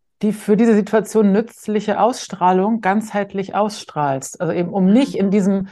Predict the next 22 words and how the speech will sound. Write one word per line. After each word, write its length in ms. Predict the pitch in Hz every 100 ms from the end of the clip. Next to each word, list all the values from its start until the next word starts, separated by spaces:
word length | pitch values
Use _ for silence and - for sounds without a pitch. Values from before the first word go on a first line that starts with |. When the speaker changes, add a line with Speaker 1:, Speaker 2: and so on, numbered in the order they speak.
| - -
Speaker 1:
ich 160 | 180
sende 280 | 202 202 196
zwei 280 | - 202 180
Botschaften, 760 | 190 226 - 190 180 - 175
ne, 100 | 202
Motto, 240 | 208 185 190 - - - - _ _
„Ja, 160 | 190 202
es 160 | 202
geht 260 | 214 208 208
mir 140 | 196
echt 260 | 190 185 -
gut.“ 380 | 220 185 - -
Also, 240 | - 185 190 - - _ _ _ - - -
sondern 560 | 170 196 220 262 277 -
wenn 260 | 180 214 339
du 120 | 320
schon 240 | - 185
sagst, 380 | 160 170 160 -
„Es 160 | 180 -
geht 260 | 185 185
mir 160 | 175 165
gut“ 600 | 147 190 330 - - -